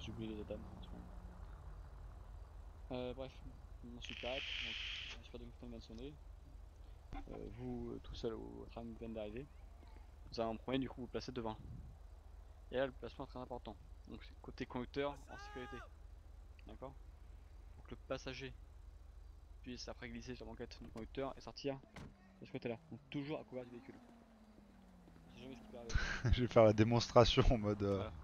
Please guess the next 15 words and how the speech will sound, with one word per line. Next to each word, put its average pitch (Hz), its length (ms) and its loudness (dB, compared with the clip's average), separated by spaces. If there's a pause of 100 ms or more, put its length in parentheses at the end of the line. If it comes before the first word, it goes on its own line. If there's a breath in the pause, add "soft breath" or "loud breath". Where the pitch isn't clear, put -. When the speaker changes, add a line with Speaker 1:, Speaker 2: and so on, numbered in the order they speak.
(760 loud breath)
Speaker 1:
Voilà. - 160 8
Donc, - 120 2
je - 40 -6
suis - 60 -6
dans 117 60 0
la 113 40 0
situation 117 260 -4
du 110 60 -2
véhicule 117 260 -2
et, 110 200 -2
euh, 113 80 0
mon 110 120 -2
collègue 113 280 -4
arrive 107 120 -2
directement 110 500 -6